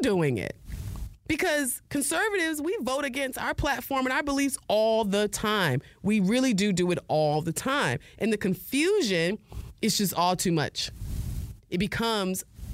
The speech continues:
way more than I think people are willing to handle. And that's how you get voter apathy, because you're now telling people how they should vote versus giving them something they can believe in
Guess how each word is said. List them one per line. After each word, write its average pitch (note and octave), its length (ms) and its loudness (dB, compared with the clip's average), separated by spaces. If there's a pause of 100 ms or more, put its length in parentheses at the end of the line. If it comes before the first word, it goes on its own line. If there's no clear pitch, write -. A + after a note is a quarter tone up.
(160)
way G3+ 340 2
more D#3+ 540 2
than E3 200 0
I D3 120 2
think E3 260 -2
people E3+ 220 0
are D#3+ 40 2
willing D#3 200 0
to D3 100 0
handle. D#3+ 480 0 (220)
And F#3 120 -2
that's F#3+ 200 -2
how G3+ 60 0
you F3+ 120 0
get D#3+ 200 -2
voter D#3 440 -2 (320)
apathy, - 500 -4 (300)
because E3+ 260 0
you're E3 120 0
now D#3 220 0
telling D4 420 0
people C#3+ 500 0 (320)
how C4 480 -2
they E3+ 220 0
should D3+ 200 -2
vote C3+ 400 -2 (380)
versus F#3 600 0
giving A#3+ 380 0
them F3+ 160 0
something E3 400 0
they D#3 100 2
can D#3+ 200 0
believe G3+ 440 2
in B2+ 300 2